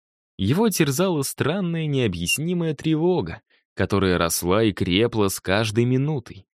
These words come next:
Он действительно успел привязаться к брату и искренне тревожился за его судьбу.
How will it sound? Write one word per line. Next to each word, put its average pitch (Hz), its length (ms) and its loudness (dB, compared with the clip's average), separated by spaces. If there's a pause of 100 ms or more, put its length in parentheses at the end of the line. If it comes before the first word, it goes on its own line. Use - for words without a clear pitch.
(380)
Он 139 160 4
действительно 170 640 2
успел 175 360 0
привязаться 170 640 2
к 82 100 -4
брату 73 460 -4 (380)
и 98 160 2
искренне 113 480 2
тревожился 110 840 -2
за 78 160 -2
его 73 200 -2
судьбу. 82 520 -8